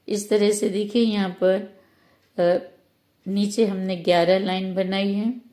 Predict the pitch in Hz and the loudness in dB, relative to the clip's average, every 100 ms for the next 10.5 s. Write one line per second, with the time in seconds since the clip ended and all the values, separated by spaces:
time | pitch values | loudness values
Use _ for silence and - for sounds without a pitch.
0 | _ _ _ _ _ 214 214 220 - - | _ _ _ _ _ 0 2 0 -2 -10
1 | _ _ 185 202 202 233 190 196 196 185 | _ _ -4 -4 -4 -4 -2 -2 -2 -4
2 | 170 175 175 185 - _ _ 165 190 185 | -4 -2 -2 -4 -8 _ _ -4 -4 -2
3 | - 190 196 190 196 196 202 208 - 170 | -4 -2 -2 -2 -4 -2 -4 -4 -6 -4
4 | 170 - _ 170 175 180 196 196 190 190 | -4 -8 _ -4 -2 -2 -4 -4 -2 -4
5 | 196 190 196 226 - _ _ - 226 226 | -4 -4 -6 -8 -12 _ _ -2 0 0
6 | - 214 214 214 - 190 175 - 135 - | -4 -6 -6 -6 -4 -4 -2 -6 -10 -8
7 | 143 131 131 135 143 - _ _ _ - | -8 -6 -8 -10 -12 -18 _ _ _ -2
8 | 220 269 233 254 254 247 - 254 - 262 | 0 0 0 4 4 4 2 0 0 -2
9 | 247 294 254 208 202 180 170 170 175 156 | 0 2 2 2 0 2 4 4 2 2
10 | 151 160 160 175 | 0 0 -2 -2